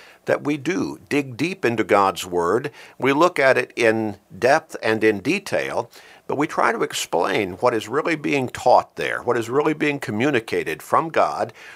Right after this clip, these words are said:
through the inspired writers in a way that is easy to understand and that makes sense for your life. We encourage you to tell others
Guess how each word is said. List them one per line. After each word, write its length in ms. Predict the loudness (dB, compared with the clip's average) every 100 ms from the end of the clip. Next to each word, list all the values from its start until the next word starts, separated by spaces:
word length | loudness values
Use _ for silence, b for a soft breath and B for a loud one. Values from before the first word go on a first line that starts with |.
| B
through 440 | -4 2 2 4
the 120 | 2
inspired 540 | 2 2 6 6 6 6
writers 560 | 6 6 2 -2 -2 -10 b b b b b b b b _ _ -2
in 80 | 0
a 40 |
way 240 | 2 4 4
that 140 | 2
is 140 | 0
easy 300 | 0 -2 0
to 120 | 2 2
understand 720 | 2 -2 -2 -2 -4 -14 -20 -20 _ -4
and 140 | 0
that 100 | 2
makes 240 | 2 0 -2
sense 260 | -2 -2
for 160 | -4 -6
your 160 | -2 -2
life. 440 | -2 -4 -8 -20 _ _ B B B B B B B
We 140 | 0
encourage 560 | 0 0 2 2 2 0
you 180 | -4 -4
to 160 | -6
tell 320 | -4 2 2 4
others 600 | 2 2 -2 -4 -8 -10